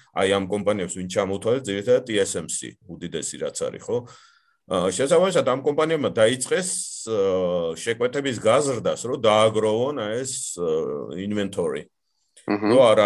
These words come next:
Speaker 1: არა ისახოს მაგათ მომხმარებელზე. ამათმა რომ გაზარდეს, აა, T-, T S M C-თვის ცხადია, პრიორიტეტია ეს მომხმარებლები, ამათ კი გაუზარდეს, მაგრამ სხვებს,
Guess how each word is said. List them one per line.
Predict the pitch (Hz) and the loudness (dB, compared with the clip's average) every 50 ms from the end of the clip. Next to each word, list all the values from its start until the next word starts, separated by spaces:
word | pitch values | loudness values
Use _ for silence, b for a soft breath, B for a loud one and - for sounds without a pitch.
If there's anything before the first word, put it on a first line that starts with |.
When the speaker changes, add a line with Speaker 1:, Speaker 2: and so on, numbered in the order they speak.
| 104 101 | 4 4
Speaker 1:
არა | 82 101 104 95 101 104 | 2 2 2 2 2 2
ისახოს | 101 95 - 113 104 139 147 - | 2 0 0 0 0 0 -4 -4
მაგათ | 117 107 101 120 127 104 | -4 -4 -2 -2 -4 -4
მომხმარებელზე. | 110 95 90 90 98 90 78 73 73 60 52 53 - - - - _ _ _ _ _ _ _ - | -4 -6 -6 -4 -4 -4 -4 -6 -6 -8 -10 -10 -10 -14 -16 -16 _ _ _ _ _ _ _ -4
ამათმა | - 123 143 160 156 143 131 113 | -2 0 2 0 2 2 2 2
რომ | 101 98 | 2 4
გაზარდეს, | 110 110 113 113 120 120 117 117 117 135 151 175 180 - - - - - | 6 4 6 6 6 6 6 4 4 2 2 2 0 -2 -4 -6 -8 -10
აა, | - 95 92 85 87 87 85 90 85 82 85 80 82 85 - - | -8 -6 -4 -4 -4 -2 -2 -2 -2 -2 -2 -4 -4 -6 -10 -12
T-, | - - 104 87 _ | -12 -16 -18 -18 _
T | _ - 104 | _ -6 -2
S | 117 117 110 - | 0 0 0 0
M | 127 120 117 | -2 -4 -4
C-თვის | 120 - - 113 107 - 95 90 - | -6 -8 -8 -8 -8 -8 -10 -8 -8
ცხადია, | - - 104 101 101 92 87 | -2 -4 -2 0 0 -4 -4
პრიორიტეტია | 90 - 101 98 98 98 98 90 98 101 92 92 107 123 | -4 -6 -4 -4 -2 -4 -4 -4 -6 -6 -6 -2 -2 -2
ეს | 123 120 120 | -2 -2 -2
მომხმარებლები, | 110 98 90 - 107 104 98 98 101 104 110 113 131 147 | -6 -6 -4 -2 -2 0 0 0 0 -2 -2 -2 0 -2
ამათ | 127 107 101 95 90 | 0 0 -2 -2 -4
კი | - 95 87 | -6 -10 -4
გაუზარდეს, | 85 104 113 139 156 151 123 95 90 90 - - | 0 0 0 0 0 0 0 0 0 -4 -8 -8
მაგრამ | 90 80 82 - | -6 -4 -4 -6
სხვებს, | - - - 117 117 120 120 - | -6 -4 -2 -2 0 0 -2 -6